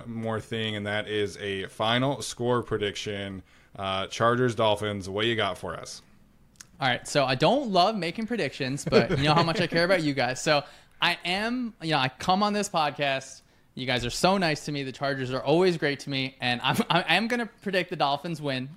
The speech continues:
Speaker 2: Uh, I got twenty-eight twenty-four. I think that McDaniel gets to punch back. I just know that they have been in their dark room watching over and over, showing to, "Hey, we need to be able to hit these sorts of concepts." I think they bought in new threats on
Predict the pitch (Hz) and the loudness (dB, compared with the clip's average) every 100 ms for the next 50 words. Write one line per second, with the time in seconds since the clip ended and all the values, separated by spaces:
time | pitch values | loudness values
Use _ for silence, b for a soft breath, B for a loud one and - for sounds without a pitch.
0 | - 127 120 135 160 160 - 170 185 175 | 0 2 2 0 0 -2 -2 0 2 0
1 | 170 165 170 160 139 127 127 B B B | -2 -2 -2 -2 0 0 0 B B B
2 | 139 143 160 147 147 139 135 - - 139 | 0 0 -2 0 2 2 0 -6 -10 -8
3 | - 160 185 190 180 - 170 175 170 156 | 0 2 2 0 -2 -4 -6 -6 -6 -4
4 | 139 139 - 131 143 147 - 139 147 156 | -4 -4 -4 -2 0 -2 -4 -2 2 4
5 | 151 139 156 151 139 131 120 - 156 165 | 2 0 2 2 2 -2 -6 -4 2 4
6 | 160 143 139 143 135 123 127 120 - 143 | 4 4 2 -4 -6 -6 -8 -12 -2 4
7 | 151 147 147 139 127 120 117 - b b | 4 4 0 0 0 -2 -4 -10 b b
8 | - - 156 151 - 143 127 151 127 135 | 0 4 6 4 0 0 2 0 0 -2
9 | 156 147 143 165 175 - 175 151 151 143 | -2 -2 -4 -4 -4 -6 0 4 4 2
10 | 135 151 131 135 139 139 131 127 - 117 | 0 0 0 0 0 2 0 -2 -2 -2
11 | 117 117 98 - 123 139 120 131 127 143 | -2 -6 -8 -8 -6 -6 -4 -2 2 4
12 | 151 147 143 b b b - 160 156 156 | 4 0 -2 b b b 0 0 4 4
13 | 147 151 | 4 2